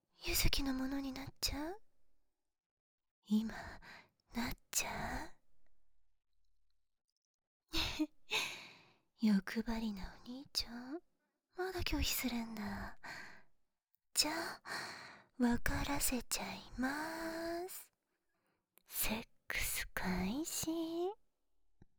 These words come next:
これやば。大人の男の人を犯すのたまんない。<laughs> ほら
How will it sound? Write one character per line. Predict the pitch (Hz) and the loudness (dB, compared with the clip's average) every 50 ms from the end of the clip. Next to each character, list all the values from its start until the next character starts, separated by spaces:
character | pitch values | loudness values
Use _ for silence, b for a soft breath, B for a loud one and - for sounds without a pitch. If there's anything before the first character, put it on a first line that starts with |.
| _ _ _ - - _ _ _ _ _ _ _ _ _ _ - - B B B B B B B B B B B B B B B B B B B B B B B _ - | _ _ _ -16 -16 _ _ _ _ _ _ _ _ _ _ -20 -20 B B B B B B B B B B B B B B B B B B B B B B B _ 2
こ | - | 4
れ | - - - - - - 196 190 | 6 6 6 4 4 2 2 0
や | - - - - - - - - - - | -2 -2 -2 -2 -4 -4 -4 -4 -4 -6
ば。 | - - - - - - - - - - B B B B B B B B B B B B B - - - - - 202 | -6 -6 -6 -8 -6 -6 -4 -2 -4 -2 B B B B B B B B B B B B B -2 0 2 4 4 2
大 | 196 | 2
人 | 208 202 202 208 | 0 0 0 2
の | 208 | 4
男 | - - - - - - 202 | 4 4 4 4 4 2 4
の | 208 214 | 4 2
人 | - - - 214 208 | 2 2 2 4 4
を | |
犯 | - - - - - | 4 4 4 4 4
す | - - - | 4 2 0
の | - - - | -2 -4 -2
た | - - 240 240 | 0 0 0 0
ま | 233 254 247 | 0 -2 -2
ん | 262 277 285 294 | -2 0 0 0
な | 285 285 | -2 -2
い。 | |
<laughs> | 277 - - B B B B B B B _ _ _ _ - - _ _ - - - - - - - - - - - 403 - 453 440 - - 508 - _ - B B B B B B B B B B B | -4 -6 -8 B B B B B B B _ _ _ _ -20 -20 _ _ 0 4 4 4 4 0 -4 -6 -6 -4 -4 -4 -2 -2 -4 -2 -4 -6 -6 _ 4 B B B B B B B B B B B
ほ | - - - - | 2 4 4 4
ら | - | 4